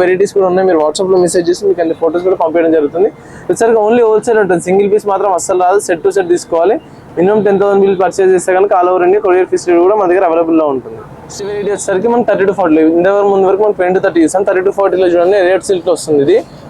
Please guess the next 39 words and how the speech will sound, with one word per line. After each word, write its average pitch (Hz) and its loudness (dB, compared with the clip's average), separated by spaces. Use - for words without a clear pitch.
మొత్తం 190 0
మనకి 214 2
all 185 2
over 208 0
ప్రింట్ 208 2
వస్తుంది. 180 -2
మొత్తం 147 -2
మనం 160 0
చూసుకుంటే 180 -2
మొత్తం 165 -2
ప్రింట్ 170 0
వస్తుంది. 165 0
పైన 185 0
చూసుకుంటే 190 0
మనకి 185 2
with 180 -2
బెల్ట్ 185 0
కూడా 202 2
వస్తుంది. 165 0
మనకి 123 -2
బెల్ట్ 185 0
వచ్చేసరికి 214 0
మనకి, 202 2
ఆ, 175 0
with 175 -4
థ్రెడ్ 175 0
వర్క్ 190 0
వస్తుంది. 196 2
పైన 185 2
బా-, 165 2
ఆ, 135 0
నెక్ 175 0
చూసుకుంటే 208 0
మొత్తం 190 0
మనకి 208 0
స్టోన్ 196 0
వర్క్ 196 0
with 202 -2
mirror 190 2